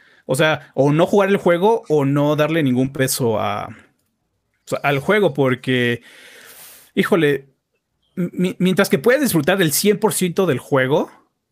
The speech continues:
este, sin, sin pagar, este, un din-, un, sin pagar dinero, llega un momento en el que si quieres dar un paso más adelante en la tabla de competencia de, porque fíjense,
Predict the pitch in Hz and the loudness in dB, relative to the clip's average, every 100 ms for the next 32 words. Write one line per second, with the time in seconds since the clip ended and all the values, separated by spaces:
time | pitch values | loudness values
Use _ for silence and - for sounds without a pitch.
0 | _ _ _ _ _ _ _ - 135 117 | _ _ _ _ _ _ _ -12 -8 -6
1 | 117 - 113 - 113 120 110 - 123 123 | -8 -10 -10 -6 -6 -6 -8 -6 -6 -4
2 | 120 120 123 139 - - - - - 135 | -4 -2 -2 -2 -6 -8 -14 -12 -8 -4
3 | 143 131 - 135 123 131 - - 131 127 | -2 -2 -4 -8 -8 -10 -14 -8 -4 -2
4 | 131 139 120 123 190 - - - 156 202 | 0 0 0 -2 -4 -8 -20 -6 -2 0
5 | 220 147 143 147 139 185 - 143 131 135 | 0 0 0 -2 -2 -2 -2 -6 -6 -6
6 | - 139 151 196 196 - - 135 143 165 | -8 -4 0 0 0 -4 -8 -4 -2 -2
7 | 147 147 - 156 139 - 147 151 180 151 | -2 -4 0 0 0 -4 -4 -4 0 0
8 | 120 123 127 165 139 120 - 127 131 120 | 0 -4 -2 -2 -2 -4 -4 -4 -2 -4
9 | - 110 127 117 113 127 117 - - 131 | -8 -10 -8 -8 -8 -8 -8 -8 -10 -4
10 | 170 139 120 | -2 0 -4